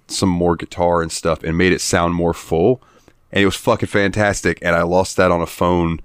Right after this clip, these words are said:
ten years ago, and <laughs> I haven't heard 'em since, but, but, you know,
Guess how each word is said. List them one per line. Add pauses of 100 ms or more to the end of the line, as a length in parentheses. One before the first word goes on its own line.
(180)
ten
years
ago, (260)
and
<laughs>
I
haven't
heard
'em
since,
but, (440)
but,
you
know,